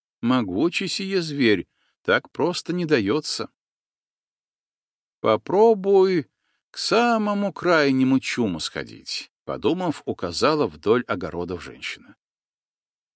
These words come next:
«Благодарствую, хозяюшка», низко поклонилась Митаюки, жестом позвала за собой паренька и пошла в указанном направлении.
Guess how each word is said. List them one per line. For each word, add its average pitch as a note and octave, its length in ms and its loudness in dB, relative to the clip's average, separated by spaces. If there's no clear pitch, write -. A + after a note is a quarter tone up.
«Благодарствую, C3 1160 2
хозяюшка», E2+ 880 -2
низко F#2 540 2
поклонилась F#2+ 640 0
Митаюки, A#2+ 680 0
жестом E3 680 -2
позвала A2 480 0
за D3+ 100 2
собой C3+ 300 2
паренька F2 580 -2
и - 140 -8
пошла G2 600 -2
в F#2 100 -8
указанном E2 600 -6
направлении. E2 680 -16